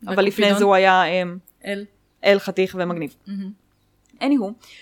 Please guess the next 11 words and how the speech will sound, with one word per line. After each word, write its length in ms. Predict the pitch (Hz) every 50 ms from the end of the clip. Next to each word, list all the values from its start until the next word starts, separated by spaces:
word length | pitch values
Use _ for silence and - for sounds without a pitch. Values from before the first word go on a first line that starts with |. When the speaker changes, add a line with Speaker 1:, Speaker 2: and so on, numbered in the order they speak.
| - _ _ -
Speaker 1:
והיא 260 | 196 208 214 220 233
אומרת 420 | 240 262 330 349 370 392 381 -
לו, 80 | 294 269 262
"אוקיי, 400 | - - 254 247 208 170 196 233
לך 260 | 254 269 302 294 -
תג-, 360 | - - 233 196 190 190 - - -
תירה 260 | 233 226 220 226 226
חץ 300 | - - 247 277 254 240 220
ותגרום 360 | - 190 185 214 233 247 254
לה 100 | 262 254
להתאהב 540 | 240 208 202 - - 180 175 190 214 233